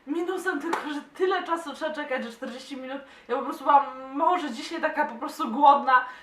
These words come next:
że nie mogłam się doczekać. Ja milion razy tam zaglądamy i wiesz, już, już. No i to taki jeden minus, ale to,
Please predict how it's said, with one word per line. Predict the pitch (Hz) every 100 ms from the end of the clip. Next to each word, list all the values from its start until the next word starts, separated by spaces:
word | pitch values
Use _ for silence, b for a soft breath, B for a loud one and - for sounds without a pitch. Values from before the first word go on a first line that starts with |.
| B
że | 240
nie | 269
mogłam | 285 302
się | -
doczekać. | 226 294 285 302
Ja | 294
milion | 302 285 285 311
razy | 320 -
tam | 233
zaglądamy | 233 233 240 233 247 233 240 247 254 B B
i | 233
wiesz, | 254 254 262
już, | 294 285 -
już. | 302 285 285 247 - - - _ B B B B B 247
No | 247 202 190 - 247
i | 302
to | 349 330
taki | 285 - 302 302
jeden | 294 302 285
minus, | 330 330 269
ale | 254 254
to, | 262 247